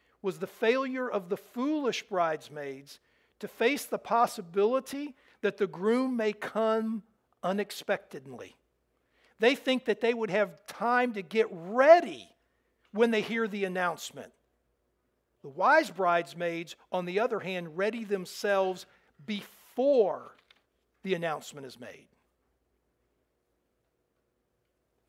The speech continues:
Should the wise have shared their oil with the foolish?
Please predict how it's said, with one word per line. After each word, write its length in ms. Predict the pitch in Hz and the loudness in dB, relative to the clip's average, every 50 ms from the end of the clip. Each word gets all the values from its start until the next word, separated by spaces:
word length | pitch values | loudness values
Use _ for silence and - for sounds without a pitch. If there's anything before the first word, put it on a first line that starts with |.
| _ _ _ _ _ _ _ _ _ _ _ _ _ | _ _ _ _ _ _ _ _ _ _ _ _ _
Should 840 | - - - - - - 254 277 285 302 311 311 302 320 294 - _ _ _ _ _ _ _ _ - | -8 -6 -4 -2 0 0 2 4 4 4 4 2 0 -4 -8 -8 _ _ _ _ _ _ _ _ -2
the 200 | 156 196 185 - - 170 | 0 0 0 0 -4 -12
wise 1080 | 156 151 165 190 190 202 220 240 240 254 262 269 277 294 285 269 - - - - _ _ _ _ _ | -16 -8 -2 0 2 4 4 4 4 4 4 2 0 -2 -6 -12 -14 -16 -18 -20 _ _ _ _ _
have 240 | - 160 185 170 - | -6 -4 -4 -4 -4
shared 640 | - - - - 220 226 226 240 240 247 247 202 - - | -6 -6 -2 2 6 8 8 8 8 6 2 -2 -6 -4
their 280 | 180 185 180 175 - - 185 | -2 0 0 0 0 -2 0
oil 580 | 190 208 214 220 214 220 220 214 220 214 - - _ _ _ _ - | 2 4 4 6 6 4 4 2 -2 -4 -8 -16 _ _ _ _ -6
with 240 | 160 185 196 190 - - | 0 0 0 0 -2 -8
the 60 | 190 | -12
foolish? 600 | - - 180 156 127 104 - - - - - | -10 -8 -10 -10 -10 -12 -12 -10 -10 -10 -12